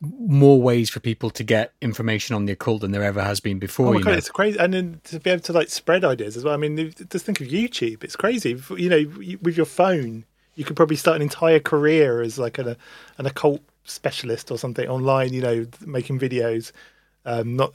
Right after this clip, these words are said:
Speaker 2: hinting towards my YouTube channel. <laughs>
Speaker 1: We'll link in the
Speaker 2: But,
Speaker 1: show
Speaker 2: you know,
Speaker 1: notes.
Speaker 2: um,
Speaker 1: <laughs>
Speaker 2: but you can, you know, uh, it's insane. Like, technology these days and the ability to express yourself is incredible. I think it's, um, and I think that should be embraced by the occult, not, um, not kind of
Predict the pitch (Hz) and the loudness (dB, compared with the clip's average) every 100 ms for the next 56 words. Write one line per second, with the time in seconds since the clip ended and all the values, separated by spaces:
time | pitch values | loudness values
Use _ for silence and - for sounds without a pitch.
0 | - - 143 120 123 110 123 127 120 117 | -8 -4 -2 -2 -6 -4 -4 -2 -2 -4
1 | - 117 - 180 147 - 190 - - - | -6 -6 0 2 4 6 6 6 4 6
2 | 127 147 - 139 139 151 165 143 165 151 | 4 4 4 6 8 8 8 8 8 8
3 | 127 143 151 147 147 - - 165 165 - | 8 8 8 6 4 -2 4 6 6 6
4 | 156 175 160 175 156 147 180 160 131 120 | 4 4 2 2 0 -2 0 2 4 2
5 | - - - - - _ _ 170 - 175 | -2 -8 -10 -12 -14 _ _ -6 -4 -6
6 | 147 185 160 139 127 135 - 165 165 160 | 2 2 2 -2 0 0 2 0 4 4
7 | 151 143 135 127 123 127 117 117 - 127 | 4 0 0 -2 -2 -2 -2 -4 -6 -6
8 | 127 127 143 139 135 131 123 - 139 - | -2 2 2 0 -6 -8 -10 -4 -4 -4
9 | 135 113 - 123 - 165 147 104 113 127 | -8 -10 -8 -8 0 0 0 -6 -12 -10
10 | 117 120 143 131 135 143 127 123 123 123 | -8 -8 -6 -6 -2 0 2 0 -4 -12
11 | - _ _ _ 139 143 160 131 127 - | -18 _ _ _ 2 2 2 -2 -4 -6
12 | 131 117 117 143 139 - - 101 104 - | -6 -4 2 2 2 -6 -8 -6 -8 -6
13 | 110 - 135 117 113 113 110 107 117 131 | -8 -8 -8 -8 -6 -6 -6 -8 -10 -8
14 | 123 - 131 117 110 | -10 -8 -8 -6 -8